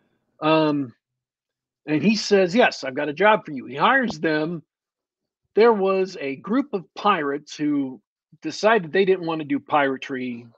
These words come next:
anymore. So they, um,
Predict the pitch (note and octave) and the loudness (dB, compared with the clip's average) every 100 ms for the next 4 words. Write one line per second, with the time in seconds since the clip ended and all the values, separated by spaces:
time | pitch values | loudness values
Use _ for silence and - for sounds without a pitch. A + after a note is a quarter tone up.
0 | _ _ _ - B3 A3 D#3+ C3 - _ | _ _ _ -2 2 4 2 -2 -6 _
1 | _ _ _ _ _ _ _ - - F3+ | _ _ _ _ _ _ _ -12 2 4
2 | D3+ D3 A3+ C4 C4 A3 D#3 _ _ - | 4 4 2 0 -4 -6 -8 _ _ -4
3 | D3+ C#3+ C#3 C3+ B2+ | -2 0 -2 -6 -10